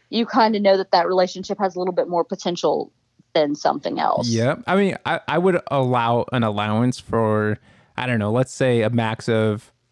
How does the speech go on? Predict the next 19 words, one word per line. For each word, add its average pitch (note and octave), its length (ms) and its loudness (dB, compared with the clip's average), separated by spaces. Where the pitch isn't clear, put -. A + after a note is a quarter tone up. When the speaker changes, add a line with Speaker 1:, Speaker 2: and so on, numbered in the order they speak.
Speaker 2:
three D3 360 0
to B2+ 100 2
five G#2+ 580 0
sexual G#2 360 -4
questions, - 400 -6
because A2 320 -2
he B3+ 100 2
might A3+ 180 2
have C3 120 2
ran A2 160 4
out G#2 160 2
of G2+ 80 -2
stuff, G#2+ 400 -2
or, B2 300 2
or, F#3 240 2
or F#3+ 120 4
she, A2+ 360 0
she D#3+ 160 -2
might, B2+ 180 2